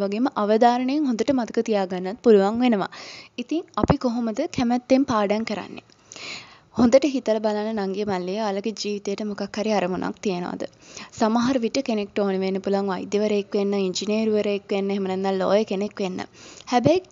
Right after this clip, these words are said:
තව කෙනෙක්ට කැම්පස් යන්න කිසිම උවමනාවක් නැහැ. හැබැයි එයාට ඕනේ බිස්නස් එකක් කරන්න, කාර් එකක් ගන්න, හොඳ ගෙයක් හදාගන්න, හොඳට ජීවත් වෙන්න කාලා ඇඳලා. ඉතින් ඔයා හිතනවද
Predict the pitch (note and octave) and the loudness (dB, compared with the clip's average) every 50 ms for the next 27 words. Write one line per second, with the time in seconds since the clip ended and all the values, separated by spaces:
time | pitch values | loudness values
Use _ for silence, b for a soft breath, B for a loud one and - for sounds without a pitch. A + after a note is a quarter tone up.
0 | _ - A#3+ A3+ C4 C4 - C4+ A#3+ A#3 A3+ - - D#4+ D#4+ - B3+ A3 A3 A3+ | _ -4 -2 -2 0 0 0 0 -2 -2 -4 -6 -6 -4 -2 -2 -2 -2 0 0
1 | C4+ C4 - C4+ B3 B3 C#4 C#4 - A#3+ - A3+ A3+ A3+ A3 G#3+ G#3 G#3 G#3+ G#3 | -2 -2 0 -2 -2 0 0 -2 -2 -4 -4 -4 -2 -2 -2 -2 -2 -2 -2 -2
2 | G#3 G#3 G3+ - - G3 - - - B B B B B B B B A#3+ A3+ A3 | -2 -4 -4 -4 -4 -6 -6 -6 -10 B B B B B B B B 0 2 4
3 | A#3 C#4 D#4+ E4+ - - A#3 A3 G#3+ A3 A#3 C4+ - - G#3+ G#3 G3+ G3+ G#3+ C4 | 4 4 4 4 2 -2 -2 0 0 0 0 0 -2 -2 -2 -2 -2 -2 -2 -2
4 | F4 - C4 A#3 A3+ G#3+ - G#3+ G3+ G3 G3 G#3+ G3 F#3+ G3+ G3+ - - B3 B3+ | -2 0 0 0 0 0 0 -2 -2 -2 0 -2 -2 0 -2 -2 -4 -4 -4 -2
5 | B3+ B3+ B3 B3 B3+ B3+ B3+ - A3+ G#3+ G3 F#3+ F#3 F#3 - G3+ F#3+ F#3+ G3 A#3+ | -2 -2 -2 -2 -2 -4 -4 -2 0 0 2 2 0 0 -2 -2 -4 0 2 2
6 | B3+ C4 C4 C4 C4+ C4 A#3+ A3 A3 G#3 A3 G#3 G3+ F#3 F#3+ G#3+ - - - B3+ | 2 4 2 2 0 -2 -2 -2 0 0 0 2 2 2 2 0 0 -2 -2 0
7 | A3+ A#3 A#3 A#3 A3+ A#3 A3+ A3+ A3+ A#3+ A#3+ B B B B B B B B A#3+ | 2 4 4 4 2 0 -2 0 -2 -4 -4 B B B B B B B B 2
8 | A#3 A3 A#3 A#3 C#4+ B3+ - - G#3+ G3 F#3+ G3+ G3+ - G#3 G3+ G3 G3 A3+ B3+ | 2 2 2 0 -2 -4 -2 -2 -2 -2 -2 -4 -4 -4 -4 -4 -4 -4 -4 -4
9 | A#3+ A3+ G3 F3+ F#3+ G3 - F3+ F3 - - - - - _ _ _ _ _ _ | -4 -4 -2 -2 -2 -4 -4 -6 -8 -6 -6 -6 -8 -10 _ _ _ _ _ _
10 | _ _ _ _ - - - - - G#3+ C4 C4+ C4 A3+ G3+ G#3 A3 A3+ G3+ - | _ _ _ _ -20 -16 -10 -2 2 4 4 6 6 4 2 2 0 -2 -4 -4
11 | G3+ G#3 G3+ F#3+ | -6 -4 -4 -2